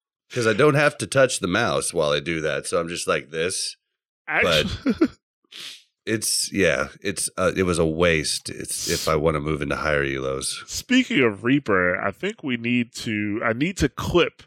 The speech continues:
Speaker 2: something from the stream Saturday night. I played with Bull Dockside, Hippo, Timeless,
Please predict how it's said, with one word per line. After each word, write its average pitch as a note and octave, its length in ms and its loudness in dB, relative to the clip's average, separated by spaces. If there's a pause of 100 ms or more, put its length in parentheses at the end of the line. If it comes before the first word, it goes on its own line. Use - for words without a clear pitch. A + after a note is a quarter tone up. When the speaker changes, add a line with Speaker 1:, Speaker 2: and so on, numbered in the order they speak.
(360)
Speaker 2:
something G#2+ 400 -4
from G2 600 -6 (140)
the A2 80 -8
stream A2+ 420 0
Saturday G2 460 4
night. G#2+ 320 0 (560)
I A2 140 -4
played D#3 280 4
with A2 280 0
Bull D#3 180 2
Dockside, C3 640 4
Hippo, B2 440 2
Timeless, C3 920 -2